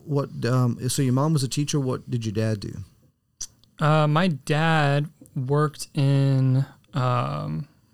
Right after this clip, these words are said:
Speaker 2: uh, a tire company, Holman Tire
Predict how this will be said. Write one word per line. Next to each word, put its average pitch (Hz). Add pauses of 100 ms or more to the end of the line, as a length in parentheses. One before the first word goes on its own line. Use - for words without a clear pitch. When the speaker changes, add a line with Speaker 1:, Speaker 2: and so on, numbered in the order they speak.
(340)
Speaker 2:
uh, 123 (760)
a 117 (600)
tire 151
company, 131 (140)
Holman 123
Tire 120